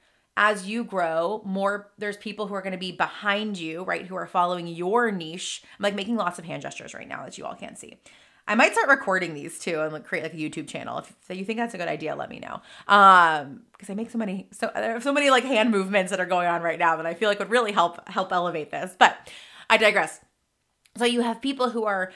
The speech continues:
kind of following in your footsteps, right? Who are like, "Wow, okay, this is a niche that's really in, in alignment with me, and I'm seeing what they're doing." And then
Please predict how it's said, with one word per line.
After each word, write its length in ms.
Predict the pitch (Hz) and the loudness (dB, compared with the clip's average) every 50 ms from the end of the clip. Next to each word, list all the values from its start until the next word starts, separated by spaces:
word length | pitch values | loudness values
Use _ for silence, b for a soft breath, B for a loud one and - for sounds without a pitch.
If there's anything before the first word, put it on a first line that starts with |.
| B B | B B
kind 100 | - 220 | -4 -4
of 80 | 214 220 | -4 -2
following 680 | - 226 202 214 233 247 240 226 214 202 196 190 - - - | 0 2 4 4 4 4 2 0 0 -2 -4 -8 -10 -10 -6
in 120 | 214 202 196 | -4 -4 -4
your 380 | 190 185 190 196 233 269 330 | -4 -4 -2 -2 -2 -2 -2
footsteps, 720 | 311 - - 185 - - - - - 156 156 165 - - - | -4 -4 -6 -6 -6 -6 -10 -10 -8 -8 -10 -10 -12 -12 -8
right? 320 | 180 170 170 175 202 233 | -6 -4 -4 -4 -4 -6
Who 160 | 233 208 208 | -8 -8 -4
are 80 | 190 185 | -2 -2
like, 180 | 180 175 175 - | -2 -2 -4 0
"Wow, 220 | 214 226 214 180 | 2 4 4 4
okay, 280 | 175 214 196 175 165 B B B B | 4 2 0 -2 -2 B B B B
this 180 | - 214 208 220 | -8 -8 -8 -6
is 80 | 220 | -6
a 80 | 226 208 | -4 -4
niche 320 | 196 185 175 180 185 - | -4 -4 -6 -8 -8 -8
that's 220 | - 175 - - - | -8 -10 -12 -12 -12
really 340 | 196 190 185 185 175 175 165 - | -10 -8 -8 -6 -8 -8 -8 -8
in, 120 | 185 180 185 - | -10 -12 -10 -8
in 60 | 185 | -8
alignment 420 | 180 175 175 170 175 180 180 170 | -6 -2 0 -2 -2 0 -4 -8
with 200 | - 175 170 - | -8 -10 -12 -10
me, 480 | 170 170 185 208 214 208 202 196 190 185 | -10 -8 -6 -4 -2 -2 -2 0 0 0
and 160 | 170 165 156 B B B B | -2 -2 -6 B B B B
I'm 140 | 180 175 165 | -6 -6 -4
seeing 180 | - 180 170 | -6 -8 -6
what 220 | 170 156 - 170 175 | -6 -8 -8 -8 -6
they're 260 | 196 208 214 208 208 | -4 -2 -2 -4 -4
doing." 360 | 202 190 180 175 175 175 - | -6 -8 -6 -6 -8 -8 -8
And 180 | - 208 196 202 | -8 -6 -4 -2
then 160 | 196 196 | -4 -4